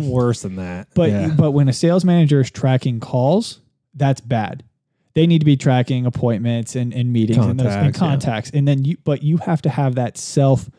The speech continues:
Speaker 1: motivation if you are gonna track calls personally. So I know I can't cheat the system 'cause if I fake calls for myself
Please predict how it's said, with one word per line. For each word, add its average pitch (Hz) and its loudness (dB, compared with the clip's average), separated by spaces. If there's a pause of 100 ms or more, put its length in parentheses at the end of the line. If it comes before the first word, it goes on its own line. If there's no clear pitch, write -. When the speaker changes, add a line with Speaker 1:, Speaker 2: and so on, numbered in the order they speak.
(460)
Speaker 1:
motivation 139 2
if 139 0
you 127 2
are 127 2
gonna 135 0
track 127 -2
calls 131 -2 (420)
personally. 135 -6
So 120 -6
I 143 0
know 147 0 (800)
I 127 -2
can't 143 0
cheat - -2
the 123 -6
system 107 -6
'cause 117 0
if 120 -2
I 160 4
fake 143 0
calls 135 0
for - -4
myself 135 -2